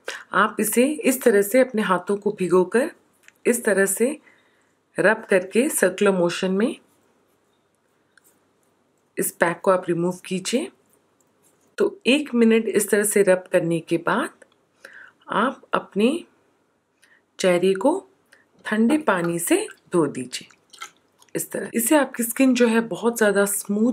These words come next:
हो जाएगी। अगर झुर्रियाँ, fine lines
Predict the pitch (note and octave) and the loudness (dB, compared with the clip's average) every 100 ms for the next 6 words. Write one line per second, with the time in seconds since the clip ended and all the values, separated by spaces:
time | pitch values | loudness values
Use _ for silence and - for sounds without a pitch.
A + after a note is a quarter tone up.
0 | B3 A#3 A#3 A3 G#3+ A#3+ B3+ _ - - | 2 2 2 0 0 -4 -4 _ -16 -16
1 | - E3+ G3+ G#3+ A3 - A3 A3+ A3+ A#3 | -14 -2 2 2 2 2 2 4 2 2
2 | A#3+ A#3 - - - G#3 G3+ A3+ A3+ A3 | 0 -6 -14 -16 -4 0 2 4 4 2
3 | A3+ A3+ - | 2 0 -6